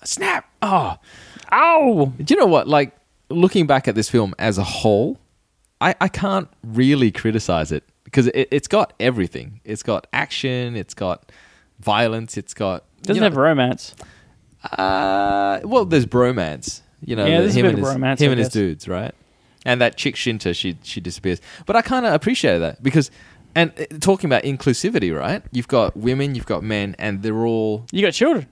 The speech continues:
Speaker 1: You got
Speaker 2: Who stab
Speaker 1: children.
Speaker 2: people.
Speaker 1: Th-, that's right. Everybody is equally violent. Everybody can take names, kick ass, and kill people.
Speaker 2: Yep.
Speaker 1: Multiple stabbings. So many stabbings.
Speaker 2: So,
Speaker 1: So
Speaker 2: so
Speaker 1: much
Speaker 2: many
Speaker 1: stuff.
Speaker 2: stabbings.
Speaker 1: Oh, bone being exposed.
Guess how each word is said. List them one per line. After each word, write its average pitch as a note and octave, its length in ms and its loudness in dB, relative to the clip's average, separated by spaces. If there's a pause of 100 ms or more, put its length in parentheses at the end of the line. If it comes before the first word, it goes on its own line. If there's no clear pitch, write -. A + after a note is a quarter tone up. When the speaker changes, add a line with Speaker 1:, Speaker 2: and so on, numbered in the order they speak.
(260)
Speaker 1:
You C3 140 0
got C3+ 40 4
Speaker 2:
Who F#3+ 40 2
stab A3+ 280 0
Speaker 1:
children. F3 160 2
Speaker 2:
people. B2+ 180 -4 (200)
Speaker 1:
Th-, D3+ 100 -8
that's F3 220 0
right. A#3 340 0 (200)
Everybody F3 640 2
is D3+ 140 -2
equally C3+ 380 -2
violent. G3 520 -2 (420)
Everybody C#3+ 560 2
can C#3 180 -4
take A#2+ 320 -2
names, A2+ 540 -2 (240)
kick F3 240 2
ass, G#2+ 440 4
and A#2+ 200 -10
kill D4+ 200 -2
people. F2+ 460 -4
Speaker 2:
Yep. B2+ 200 0 (120)
Speaker 1:
Multiple F3 480 -2
stabbings. F#3+ 640 -4 (180)
So A3+ 340 4
many F3+ 220 2
stabbings. E2+ 600 -4 (140)
Speaker 2:
So, - 260 -4
Speaker 1:
So F3+ 60 0
Speaker 2:
so E3 200 2
Speaker 1:
much D3+ 80 2
Speaker 2:
many C3+ 240 -2
Speaker 1:
stuff. B2 220 -4
Speaker 2:
stabbings. B2 360 -6
Speaker 1:
Oh, D#3 200 0
bone E3+ 440 2
being F3+ 300 0
exposed. F#3 800 -4